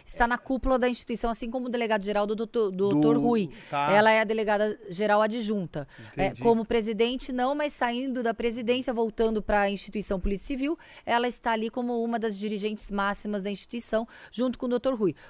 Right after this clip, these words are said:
Speaker 1: O problema é que a gente só tem uma mulher, dentre tantos outros
Speaker 2: Outros
Speaker 1: que comandam
Speaker 2: cargos.
Speaker 1: a instituição. É, de dire-, de máximos da instituição.
Speaker 2: Entendi.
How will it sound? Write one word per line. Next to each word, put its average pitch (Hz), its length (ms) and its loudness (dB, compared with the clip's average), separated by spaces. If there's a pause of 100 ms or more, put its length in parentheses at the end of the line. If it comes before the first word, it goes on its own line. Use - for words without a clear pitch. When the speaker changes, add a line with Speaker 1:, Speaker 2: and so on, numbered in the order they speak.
(120)
Speaker 1:
O - 20 -20
problema 233 500 4
é 208 160 2
que - 100 -4
a 190 40 0
gente 202 160 -4
só 214 140 -4
tem 233 260 -6
uma 180 500 2 (480)
mulher, 165 400 -4 (840)
dentre 175 340 -8
tantos 247 540 0
outros 220 340 -2
Speaker 2:
Outros 240 220 -6
Speaker 1:
que - 40 -10
comandam 196 280 -4
Speaker 2:
cargos. 127 220 0
Speaker 1:
a - 20 -8
instituição. 127 400 -12 (200)
É, 147 160 -10 (180)
de 165 160 -8
dire-, 170 500 -4
de 165 160 -10
máximos 165 540 -6
da 147 80 -12
instituição. - 500 -16 (460)
Speaker 2:
Entendi. 107 280 -20